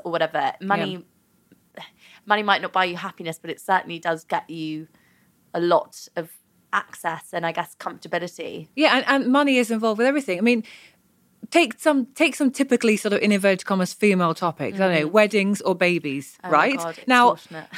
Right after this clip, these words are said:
Speaker 1: <laughs>
Speaker 2: I've always been really keen to write about these topics, but to throw in the financial angle. And then people read about it and they don't even realise they're reading about money and finance, but yet
Speaker 1: Yeah.
Speaker 2: they go away going,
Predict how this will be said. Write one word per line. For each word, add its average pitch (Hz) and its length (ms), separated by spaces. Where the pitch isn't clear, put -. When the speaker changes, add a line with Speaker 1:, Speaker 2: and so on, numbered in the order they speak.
Speaker 1:
<laughs> - 260
Speaker 2:
I've 277 220
always 294 360
been 220 280
really 233 260
keen 175 340
to 185 100
write 175 220
about 175 200
these 165 160
topics, - 500
but - 300
to 208 260
throw 220 260
in 185 220
the 165 100
financial 175 540
angle. 220 340
And 214 140
then 254 140
people 302 220
read 269 200
about 160 320
it - 40
and 180 100
they 202 80
don't 233 180
even 208 240
realise 196 460
they're 175 120
reading 170 320
about 165 240
money 165 280
and 160 100
finance, 202 460
but 196 60
yet 208 100
Speaker 1:
Yeah. 208 60
Speaker 2:
they 208 100
go 214 160
away 190 220
going, 175 300